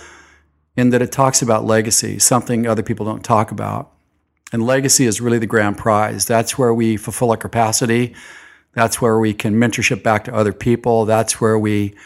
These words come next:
create just massive long-term staying power for other people as to what it is that we did with our talents and how we embraced our gifts. And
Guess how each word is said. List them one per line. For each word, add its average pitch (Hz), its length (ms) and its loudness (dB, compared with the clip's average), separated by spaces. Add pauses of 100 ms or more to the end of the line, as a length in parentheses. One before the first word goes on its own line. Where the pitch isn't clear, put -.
(560)
create 123 340 -2
just - 340 0
massive 127 760 2 (460)
long-term 123 1040 0 (400)
staying 127 420 2
power 113 680 0
for - 240 -4
other 120 220 2
people 120 480 0
as 117 160 0
to 117 160 -2
what 127 240 0
it 120 120 2
is 117 180 4
that 123 120 -6
we 117 160 4
did 110 140 2
with 104 200 -2
our 98 60 -6
talents 110 600 4
and 107 240 -4 (600)
how 135 180 4
we 127 120 2
embraced 110 420 2
our 98 100 0
gifts. 104 560 -2 (1000)
And 127 380 2